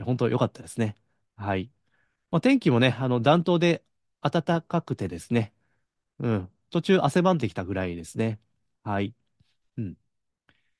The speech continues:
まあ、途中こういった、まあ、休憩どころですかね。えー、そういったところもあって、この辺から見る熱海の海も綺麗ですね。はい。あ、そんなに広くはないですよ、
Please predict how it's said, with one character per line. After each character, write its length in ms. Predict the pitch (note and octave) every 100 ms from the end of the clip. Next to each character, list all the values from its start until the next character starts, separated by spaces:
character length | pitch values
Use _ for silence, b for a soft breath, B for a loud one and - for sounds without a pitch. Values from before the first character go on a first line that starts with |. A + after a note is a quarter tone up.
| _ _ _ _ _
ま 80 | D3+
あ、 40 |
途 120 | D3+ D3+
中 300 | E3 D#3+ D3+
こ 120 | D3+
う 20 |
い 40 |
っ 20 | C#3+
た、 220 | D3+ -
ま 80 | B2
あ、 20 |
休 200 | A2 D#3
憩 160 | D#3+ D#3+
ど 80 | D3
こ 120 | D#3
ろ 160 | D3 C#3
で 80 |
す 80 | C#3+
か 80 | G2
ね。 240 | A2 A#2+ -
え 120 | A2
ー、 40 | G#2
そ 100 | A#2
う 40 |
い 20 |
っ 40 | A2
た 120 | A2+
と 80 | -
こ 120 | A2
ろ 60 | G#2
も 120 | G2
あ 20 |
っ 40 | - _ _
て、 180 | C3 -
こ 100 | - G3
の 60 |
辺 180 | A#3+ B3+
か 120 | A3
ら 60 | A3
見 100 | G#3+
る 140 | G3
熱 160 | G3 G3+
海 140 | D#3 A2+
の 120 | G2+
海 180 | A2+ G2+
も 280 | F#2+ F#2+ - -
綺 100 | B2+
麗 120 | F#2
で 80 | D#2+
す 120 | A2+
ね。 240 | A2 G#2+ _ _ _ _ _ -
は 120 | G2
い。 100 | G2 - _ _ _ _ _ _ _ _ _ _ -
あ、 120 | A#2+
そ 160 | -
ん 40 | C4
な 80 | C#4+
に 80 |
広 200 | - D#4 E3
く 40 |
は 60 | G#2+
な 100 | A#2+
い 40 |
で 60 | F2
す 100 |
よ、 100 | G#2+